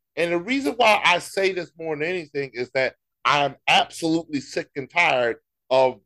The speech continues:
people taking what Lamar Jackson, Lamar Jackson is the most dangerous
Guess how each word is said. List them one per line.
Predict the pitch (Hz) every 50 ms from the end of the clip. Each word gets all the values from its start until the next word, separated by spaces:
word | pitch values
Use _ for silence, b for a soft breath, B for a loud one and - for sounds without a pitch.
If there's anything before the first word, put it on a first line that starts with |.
| _ _ _
people | - 180 160 - 160 156 151 147
taking | - - 160 147 - - 143 139 139 139 135 123 _ _ _ _ _ _ _ _ _ _ -
what | 135 156 - - 143
Lamar | 143 139 139 143 151 156 151 143 127
Jackson, | - - 151 165 185 175 151 - - 147 - -
Lamar | 143 143 185 202 247 269 330 370 392 381
Jackson | 294 - - 214 214 202 - - - - 165 156 -
is | 160 160 156 151 -
the | 165 165
most | 156 156 160 160 151 147 - _ _ _ -
dangerous | 156 165 196 214 220 208 151 135 131 120 110 98 87 85 - - - -